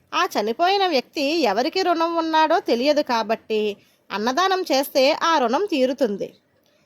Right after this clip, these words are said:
దినం భోజనాలను పితృదేవత ప్రసాదమని, ఆ ప్రసాదాన్ని తప్పక స్వీకరించాలని శాస్త్రాలలో చెప్తారు. కనుక దినం భోజనాలకు తప్పనిసరిగా వెళ్ళాలి.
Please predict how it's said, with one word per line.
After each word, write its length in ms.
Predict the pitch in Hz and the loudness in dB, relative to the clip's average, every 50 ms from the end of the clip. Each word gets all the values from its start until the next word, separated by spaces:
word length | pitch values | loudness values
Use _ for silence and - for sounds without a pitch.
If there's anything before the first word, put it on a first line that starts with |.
| _ _ - | _ _ -6
దినం 300 | 202 220 226 269 311 339 | -2 0 0 0 0 0
భోజనాలను 720 | 330 392 415 427 370 427 403 392 381 381 339 285 240 254 285 | 2 2 2 2 2 2 2 2 2 2 2 0 0 0 0
పితృదేవత 640 | - 262 - - - 302 330 302 349 339 339 339 339 339 | -2 -4 -6 -4 -4 -4 0 2 2 2 2 2 0 -2
ప్రసాదమని, 920 | 330 - - 247 247 - 302 285 285 277 277 285 254 247 247 247 240 233 - _ _ _ _ _ - | -2 -2 -2 -4 -2 0 0 0 0 0 0 0 0 0 0 0 0 -2 -4 _ _ _ _ _ -4
ఆ 120 | 277 311 339 | -2 -2 0
ప్రసాదాన్ని 800 | 349 - 226 214 - 294 302 339 311 381 370 359 320 262 262 | 0 0 -2 -2 0 0 -2 0 0 0 -2 0 0 0 0
తప్పక 440 | 311 - - 208 - - - 311 - | -2 -2 -6 -10 -6 -4 -4 -2 -2
స్వీకరించాలని 1080 | 392 - 294 269 247 247 269 269 269 269 262 247 - 269 262 254 247 240 240 240 220 | -2 -2 0 0 0 2 2 0 0 0 -2 -2 -2 0 0 2 0 0 0 -2 -2
శాస్త్రాలలో 680 | 240 - - 214 190 202 - - 330 349 339 294 240 269 | -2 -4 -4 -2 -2 -4 -4 -2 0 0 0 0 0 0
చెప్తారు. 540 | 359 - - 262 - _ - 220 - - - - _ _ _ _ _ _ _ _ _ _ _ _ _ _ - | -2 0 -2 -4 -4 _ -8 -6 -6 -6 -10 -16 _ _ _ _ _ _ _ _ _ _ _ _ _ _ -4
కనుక 400 | 349 359 381 427 - 285 254 285 | -2 -2 0 0 0 0 0 0
దినం 360 | 320 294 294 240 226 254 302 | 0 0 0 0 0 0 0
భోజనాలకు 720 | 294 320 349 349 330 381 381 392 359 349 302 269 - 285 | 0 2 2 2 2 0 0 0 0 0 0 0 0 -2
తప్పనిసరిగా 760 | 320 - 226 - - - 226 233 226 - 233 220 226 262 311 381 | -2 -2 -4 -4 -4 -4 -4 -4 -2 -2 -2 0 0 2 2 2
వెళ్ళాలి. 520 | 359 254 214 208 208 190 190 185 - - | 2 2 0 0 0 -2 -2 -4 -8 -14